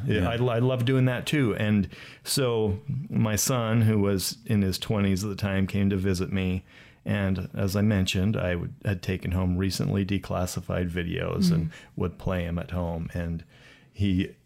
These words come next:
Speaker 1: I'm stringing, I'm taking him upstairs in the, in the projector room,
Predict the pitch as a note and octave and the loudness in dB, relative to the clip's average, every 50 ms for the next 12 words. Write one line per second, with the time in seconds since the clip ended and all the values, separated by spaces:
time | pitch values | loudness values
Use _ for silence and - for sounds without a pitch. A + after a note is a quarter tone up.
0 | _ _ - _ A2+ G#2+ G#2 F#2 - - - C3+ B2+ B2 A#2 A2+ A2+ G#2+ G#2 G2+ | _ _ -10 _ -2 0 0 0 0 -2 0 0 2 2 4 4 4 4 4 2
1 | F#2+ F#2+ - - G2 G#2 G#2 F#2+ - A#2+ A2 - - A2+ G#2 G2+ G2+ - - G#2+ | 0 -2 -6 -4 0 0 0 2 0 -2 0 0 0 2 2 2 2 0 -2 0
2 | G2+ G#2+ G#2 G2+ G#2 G2 - A2+ A#2 - - - B2 A2 A2 A2+ G#2+ G2 G#2+ A2+ | 0 2 4 4 2 2 0 -4 -4 -4 -2 -2 0 0 0 0 0 2 2 2
3 | A2+ A2+ A2+ A2+ A#2 A2 G#2+ - - A#2+ A#2+ A#2 - C3 B2 G#2 A2+ G#2 F#2 - | 4 4 4 2 2 0 -2 0 0 0 0 0 0 0 0 2 2 0 0 0
4 | - F#2+ F#2+ F#2+ F#2+ F#2+ F#2+ F#2+ | 0 0 2 2 2 2 0 0